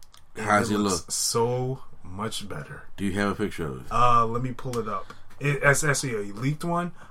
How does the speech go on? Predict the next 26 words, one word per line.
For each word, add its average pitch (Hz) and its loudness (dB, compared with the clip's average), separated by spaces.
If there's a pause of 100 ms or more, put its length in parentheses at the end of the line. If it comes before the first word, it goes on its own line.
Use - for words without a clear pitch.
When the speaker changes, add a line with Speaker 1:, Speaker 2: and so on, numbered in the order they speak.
(140)
Speaker 1:
but 113 -2
it 143 4
looks 117 -4
so 127 0
much 113 -4 (200)
better 92 -4 (440)
than 98 -8 (160)
what 104 -6
we 110 -8
got 98 -8
before. - 0 (460)
It, 139 2 (240)
it 151 2
looks 156 0
like 156 0
a 117 -4
Pixar 131 0
version 104 -6
of 90 -10
Sonic. - -6 (960)
Speaker 2:
A 82 -6
P-, - -10 (240)
Pixar? 120 -4
Speaker 1:
Yeah. 107 -2 (1500)
Uh, 113 -4
t-, - -10